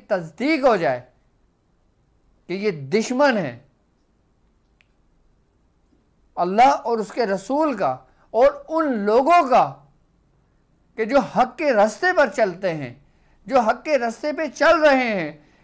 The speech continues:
कि जिन्होंने अपनी गर्दनों को झुका के कटवा दिया, अपनी, अपनी गर्दनें खम कर, अपनी गर्दनों को कटवा दिया अल्लाह की राह में, सिर्फ अपने रब के आगे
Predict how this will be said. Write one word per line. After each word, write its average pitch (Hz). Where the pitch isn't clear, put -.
कि 285
जिन्होंने 277
अपनी 302
गर्दनों 311
को 302
झुका 254
के 269
कटवा 240
दिया, 226
अपनी, 202
अपनी 196
गर्दनें 214
खम 247
कर, 196
अपनी 190
गर्दनों 226
को 220
कटवा 165
दिया 127
अल्लाह 160
की 156
राह 139
में, 117
सिर्फ 269
अपने 247
रब 202
के 269
आगे 214